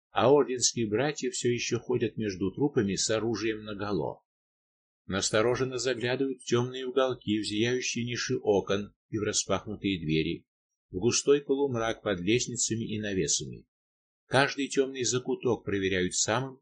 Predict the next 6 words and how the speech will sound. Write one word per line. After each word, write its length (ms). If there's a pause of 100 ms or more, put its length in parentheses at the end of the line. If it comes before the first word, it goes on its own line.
тщательнейшим 840
образом, 600 (180)
словно 440
ищут, 640
словно 520
опасаются. 1000